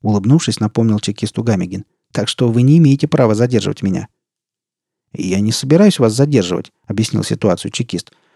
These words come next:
"Я просто прошу вас остаться ненадолго для того, чтобы восстановить полную картину того, что здесь произошло". "Нет", решительно отказался чёрт.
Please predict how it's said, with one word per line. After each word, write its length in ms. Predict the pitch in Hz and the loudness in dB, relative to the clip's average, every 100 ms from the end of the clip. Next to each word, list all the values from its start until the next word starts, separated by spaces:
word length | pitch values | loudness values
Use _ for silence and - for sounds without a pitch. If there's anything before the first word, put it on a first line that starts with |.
| _ | _
"Я 120 | - 98 | -6 2
просто 280 | 180 - | 2 2
прошу 300 | 185 156 - | 2 2 4
вас 180 | 175 160 | 2 2
остаться 400 | 143 - 190 - | 0 0 0 4
ненадолго 540 | 151 143 147 160 156 139 | 4 6 4 4 4 2
для 140 | 131 | 2
того, 240 | 143 156 | 4 4
чтобы 280 | 175 151 127 | 4 2 2
восстановить 540 | 127 - 135 135 165 - | 2 0 2 4 4 2
полную 320 | 165 156 147 | 4 6 4
картину 400 | 147 - 151 143 | 0 2 4 4
того, 260 | 135 143 | 4 2
что 180 | 180 - | 2 0
здесь 180 | 151 165 | 0 0
произошло". 600 | - 165 175 - 104 - _ _ _ _ _ _ _ _ - | 2 4 4 2 0 -2 _ _ _ _ _ _ _ _ 0
"Нет", 320 | 120 104 - _ - | 2 2 -4 _ -4
решительно 460 | 110 - 156 131 | -2 -2 -2 -2
отказался 500 | 107 117 110 110 120 | 0 -2 -2 -4 -4
чёрт. 320 | - - - | -6 -6 -8